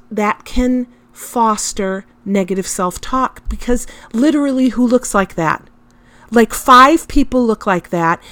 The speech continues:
and they only look like that after they've been worked on for two hours by a makeup artist and they have perfect lighting. You know, nobody looks like that.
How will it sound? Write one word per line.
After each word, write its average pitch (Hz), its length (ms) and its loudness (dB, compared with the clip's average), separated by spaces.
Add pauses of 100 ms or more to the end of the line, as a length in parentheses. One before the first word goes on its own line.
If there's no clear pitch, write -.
(140)
and 208 160 0
they 214 120 0
only 277 260 0
look 254 280 -4
like 233 240 -4
that 202 300 2 (220)
after 208 260 -2
they've 214 220 0
been 202 200 -2
worked 202 360 -2
on 180 380 0 (100)
for - 180 -8
two 202 280 4
hours 180 320 2
by 180 140 -4
a 175 80 0
makeup 180 340 -2
artist 165 480 0
and 185 120 -6
they 180 120 -2
have 175 180 -8
perfect - 340 -10
lighting. 165 440 -2 (560)
You 233 100 0
know, 226 180 2
nobody 247 360 4
looks 302 260 0
like 220 200 2
that. - 280 -4